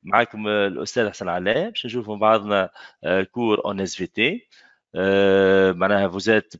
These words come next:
parmi le groupe، آه، excellent. في عرض ما فاتك شيء. آه، باش نحاولوا، آه، نقدموا بعضنا الساعة توا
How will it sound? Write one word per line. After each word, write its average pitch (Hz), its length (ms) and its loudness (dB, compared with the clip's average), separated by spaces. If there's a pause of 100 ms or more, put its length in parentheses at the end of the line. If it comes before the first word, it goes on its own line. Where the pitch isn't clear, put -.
parmi 98 240 -2
le 95 260 -4
groupe، 104 280 -6
آه، 87 300 -2
excellent. 107 560 2 (800)
في - 160 -4
عرض 107 320 4
ما 92 140 -8
فاتك 101 320 -6
شيء. 151 380 -2 (480)
آه، 92 100 -2
باش 98 320 -4
نحاولوا، 123 680 4 (300)
آه، 92 100 -6
نقدموا 101 760 -4
بعضنا 98 360 -2
الساعة 90 320 0
توا 95 320 -2